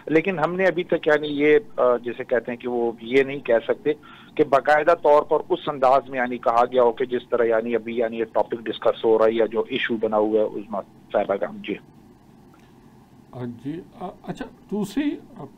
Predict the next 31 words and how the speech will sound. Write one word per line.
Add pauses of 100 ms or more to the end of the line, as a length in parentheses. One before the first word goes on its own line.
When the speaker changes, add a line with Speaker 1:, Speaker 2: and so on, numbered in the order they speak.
(140)
Speaker 2:
पेशावर
में (440)
या
केपीके
में (580)
कोई
ऐसी
शुनीद
है
कि
गवर्नमेंट
ने (640)
किसी (280)
मीडिया
मालकान
को
कह
के (800)
किसी
की (120)
नौकरी
फारग
कराई
हो? (2250)
Speaker 1:
आ,
हुआ
है,
और,
आ,
बल्कि,
आ,